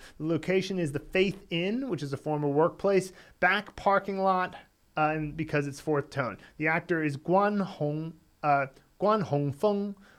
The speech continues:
which is the detective from the show Day and Night.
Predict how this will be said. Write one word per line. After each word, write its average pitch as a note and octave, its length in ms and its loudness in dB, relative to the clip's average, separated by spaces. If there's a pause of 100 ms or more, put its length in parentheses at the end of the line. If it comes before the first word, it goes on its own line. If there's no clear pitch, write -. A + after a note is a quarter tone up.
which D3 180 -2
is C#3 100 -4
the D3 100 -8
detective D#3 960 -2 (240)
from D3 420 0
the C#3+ 280 2
show D#3 480 4
Day E3 340 4
and D#3 160 0
Night. C#3 340 -4